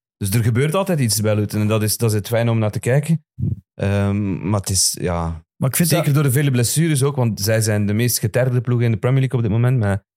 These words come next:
Speaker 1: met elf blessures, dan, dan, ja, dan missen
Speaker 2: Hmm.
Speaker 1: ze gewoon veel kwaliteit. Het is wachten, Sambi Lokonga zou terugkomen na de interlandbreak.
Speaker 2: Ja.
Speaker 1: Eh, er zijn er nog een aantal, zo die, een, ik denk Osho, die ook nog terugkeert.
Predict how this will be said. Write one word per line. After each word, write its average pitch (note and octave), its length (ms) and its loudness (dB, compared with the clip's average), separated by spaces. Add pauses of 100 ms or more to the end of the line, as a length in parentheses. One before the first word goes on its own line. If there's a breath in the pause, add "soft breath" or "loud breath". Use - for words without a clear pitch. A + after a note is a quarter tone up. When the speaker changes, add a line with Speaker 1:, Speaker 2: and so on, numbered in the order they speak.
(240)
Speaker 1:
met F2+ 120 -4
elf A2+ 180 2
blessures, A2 560 0
dan, G2 360 -2
dan, F2+ 280 -2 (420)
ja, E2+ 120 -6
dan F2 100 0
missen G#2+ 200 0
Speaker 2:
Hmm. D#2+ 100 -4
Speaker 1:
ze E2 80 -6
gewoon E2 200 -4
veel E2+ 140 -2
kwaliteit. D#2+ 640 -4 (320)
Het - 140 -8
is G2 120 -2
wachten, A2+ 360 -2
Sambi A2+ 260 0
Lokonga A#2 320 0
zou A2 180 0
terugkomen A2+ 400 0
na A2 100 2
de G#2+ 60 0
interlandbreak. A2 600 -2 (260)
Speaker 2:
Ja. B2 220 2
Speaker 1:
Eh, F#2+ 60 0
er F#2 120 0
zijn G2 140 0
er G2 60 0
nog A2 140 2
een A#2 80 4
aantal, A2+ 340 0
zo G#2 120 0
die, G2 200 0
een, F#2 640 0
ik F2+ 160 0
denk G2+ 280 -2
Osho, A#2 300 0
die A2 160 0
ook - 60 -6
nog G#2+ 120 -4
terugkeert. A2+ 440 -2